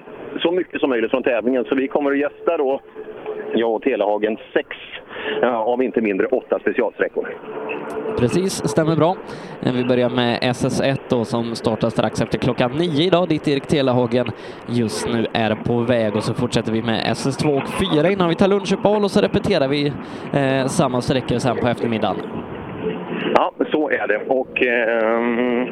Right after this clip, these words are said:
Speaker 1: ja, jag, jag ser fram emot. Jag, jag vill att den här uppsnacket ska gå snabbt nu, för jag vill komma till målet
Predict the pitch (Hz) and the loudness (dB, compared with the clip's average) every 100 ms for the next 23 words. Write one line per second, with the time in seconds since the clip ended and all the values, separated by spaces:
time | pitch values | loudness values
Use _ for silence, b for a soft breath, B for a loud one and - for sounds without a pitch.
0 | - B B 120 135 131 120 120 160 151 | -4 B B 2 2 0 -2 0 0 0
1 | - 123 113 - 110 110 110 101 127 120 | 0 -2 0 0 0 2 0 0 0 0
2 | 131 139 135 135 127 120 127 131 143 131 | 0 0 0 0 0 0 0 0 -2 -4
3 | - 131 127 120 131 113 113 123 117 - | -2 -2 0 0 0 0 0 -2 -2 -2
4 | 107 98 123 135 139 131 117 - 113 117 | -2 0 2 2 0 0 -2 -4 -2 -2
5 | 113 127 117 120 127 120 | -2 -2 0 0 0 -2